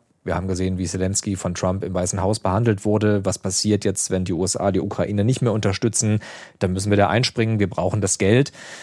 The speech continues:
Und hat da dann seine eigenen Leute, muss man auch sagen, nicht so wirklich mitnehmen können. Also bis heute hört man da gerade in der Union,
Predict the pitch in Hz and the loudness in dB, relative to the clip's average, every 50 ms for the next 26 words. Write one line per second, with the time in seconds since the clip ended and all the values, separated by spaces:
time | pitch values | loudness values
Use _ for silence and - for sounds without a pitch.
0 | - - - _ - 107 104 95 110 110 - 127 131 127 117 107 113 113 120 110 | -20 -20 -20 _ -6 -2 0 2 0 2 2 0 2 2 2 0 0 0 2 2
1 | 101 110 107 - 90 117 147 170 170 147 135 131 165 208 - - 104 107 127 139 | 2 4 2 2 2 2 4 4 4 4 4 4 4 4 2 2 2 4 2 2
2 | - - _ - 107 110 113 113 117 110 73 113 - - 104 113 120 117 123 131 | 0 -6 _ -8 -6 -6 -4 -2 -2 -2 0 -2 0 2 2 2 4 2 2 2
3 | - - 143 127 139 135 127 131 - 135 143 180 - - 95 82 78 78 85 90 | 2 0 2 2 2 2 2 0 2 2 2 2 0 -2 -8 -8 -6 -8 -10 -10
4 | - - 87 90 90 82 - 92 - 98 92 101 98 - - 98 98 120 - 147 | -8 -6 -6 -6 -6 -6 -6 -6 -6 -6 -6 -6 -6 -2 0 2 2 2 2 2
5 | 135 135 135 135 - - - 110 - 123 120 110 110 - 98 98 - - - - | 2 2 2 0 -2 -2 -4 -4 -2 -2 0 0 0 0 0 -2 -2 -2 0 0
6 | 117 110 110 107 78 85 95 92 95 95 104 113 117 120 123 | 0 0 0 -2 -2 -2 -2 0 2 2 2 2 2 0 -2